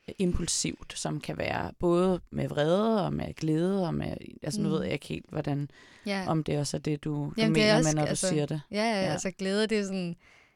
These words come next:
Speaker 2: jeg føler nærmest, jeg er sådan noget født glæde. Altså, sådan
Speaker 1: Ja.
Speaker 2: glæde, det er sådan, jeg kan få
Speaker 1: <laughs> Meget positiv energi i hvert
Speaker 2: Ja,
Speaker 1: fald. Det er rigtig
Speaker 2: ej,
Speaker 1: dejligt.
Speaker 2: tak. <laughs> Ja, men, øh, ja, det er sådan,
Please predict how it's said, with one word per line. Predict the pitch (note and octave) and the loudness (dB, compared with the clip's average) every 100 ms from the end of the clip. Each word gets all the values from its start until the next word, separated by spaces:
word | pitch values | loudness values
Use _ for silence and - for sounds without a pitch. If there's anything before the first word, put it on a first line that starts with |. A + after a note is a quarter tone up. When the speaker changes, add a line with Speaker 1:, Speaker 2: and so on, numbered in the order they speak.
| _ _ - | _ _ -6
Speaker 2:
jeg | F#3+ | -2
føler | G#3 G3 | 0 0
nærmest, | E3+ | 0
jeg | F#3 | -2
er | |
sådan | F#3 | -2
noget | F#3 E3+ | -2 -2
født | - A#3 G3 | -2 -2 -2
glæde. | - D#3+ D3+ E3 | -4 -4 -4 -4
Altså, | F3+ F3+ | -4 -2
sådan | F3 | -2
Speaker 1:
Ja. | E3+ | 0
Speaker 2:
glæde, | F#3+ G3+ | 0 0
det | G3+ | 0
er | |
sådan, | F#3+ | -2
jeg | F3+ | 2
kan | F#3+ E3+ | 2 2
få | F#3+ | 2
Speaker 1:
<laughs> | F3 | 4
Meget | F#3 G#3 | 4 2
positiv | - D#3 D#3+ E3 D#3+ | -2 -4 -4 -2 -2
energi | D#3 D3 D#3+ | -2 -2 -2
i | D#3 | -2
hvert | D3+ - | 0 0
Speaker 2:
Ja, | |
Speaker 1:
fald. | D#3 | 0
Det | D3+ | -2
er | D3+ | -2
rigtig | D3+ F3 | -2 -2
Speaker 2:
ej, | - | -2
Speaker 1:
dejligt. | - D3 D3 D#3 | -2 -2 -4 -6
Speaker 2:
tak. | F#3+ F3+ A3+ C4+ C4+ C#4 C4 B3+ | -8 -8 0 2 4 4 2 -2
<laughs> | - - - - - - | -10 -12 -12 -12 -14 -6
Ja, | G3 F#3+ - - | -2 -2 -4 -6
men, | F#3+ F#3 | -6 -4
øh, | F3+ E3+ E3 - | -4 -4 -8 -8
ja, | F#3+ F#3+ - | -4 -4 -4
det | G3+ | -4
er | |
sådan, | G3 G3+ F#3+ | -2 0 -2